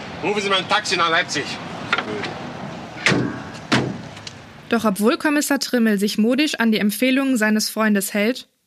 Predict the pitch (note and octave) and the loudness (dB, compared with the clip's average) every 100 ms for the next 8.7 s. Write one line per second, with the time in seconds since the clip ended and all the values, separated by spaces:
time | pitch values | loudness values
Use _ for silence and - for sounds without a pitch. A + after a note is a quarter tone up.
0 | _ _ _ _ - B3+ B3+ A#3 G#3+ G#3+ | _ _ _ _ 2 4 4 4 4 4
1 | F#3+ G3+ C#4 - G#3 G#3 F#3+ G3 A3 C#4+ | 4 2 0 -2 0 0 2 0 0 -2
2 | C#4 - - A3+ - A#3 G3+ F#3 F#3 G3 | -2 -4 -2 -2 2 0 2 0 2 -2
3 | - F#3 F3+ F3+ F#3 - F#3 F#3 - - | 0 -2 -2 -2 -2 -2 -4 -4 -6 -14
4 | - - - - - - - - - - | -16 -16 -14 -14 -14 -12 -12 -12 -14 -14
5 | - - - A#2 A2+ G3 C3 G#2 D#3+ - | -14 -14 -6 -2 2 4 4 4 2 0
6 | - - - - - - - - C3 C#3 | -6 -10 -12 -12 -12 -12 -10 -2 2 4
7 | D3 C#3+ C#3 D3 D3 D3 - - - - | 2 2 2 2 2 0 -4 -8 -8 -8
8 | - - - A3+ A3 C4 D4+ | -8 -10 0 4 6 4 4